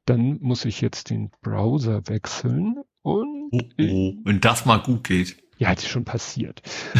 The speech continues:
Speaker 1: Gut,
Speaker 2: <laughs>
Speaker 1: wo sind wir denn jetzt? Jetzt sind wir erstmal bei einer Kapitelmarke. Äh, gesprungener Vergleich, äh, Axel Springer und Julian Reichelt haben sich geeinigt. Also die haben sich
Speaker 2: Mhm.
Speaker 1: verglichen.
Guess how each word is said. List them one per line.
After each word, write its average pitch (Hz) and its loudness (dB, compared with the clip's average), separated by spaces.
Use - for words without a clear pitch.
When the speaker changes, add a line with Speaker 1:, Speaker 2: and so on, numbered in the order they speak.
Speaker 1:
Gut, 160 10
Speaker 2:
<laughs> 139 4
Speaker 1:
wo 240 4
sind 175 4
wir 147 10
denn 123 6
jetzt? - -2
Jetzt 156 2
sind 208 2
wir 170 6
erstmal 135 4
bei 131 4
einer 135 4
Kapitelmarke. 123 2
Äh, 143 10
gesprungener 208 4
Vergleich, 165 6
äh, 165 6
Axel 160 2
Springer 185 4
und 156 2
Julian 160 4
Reichelt 147 6
haben 143 8
sich - -6
geeinigt. 113 0
Also 120 2
die 117 0
haben 131 2
sich 123 -2
Speaker 2:
Mhm. 127 10
Speaker 1:
verglichen. 175 8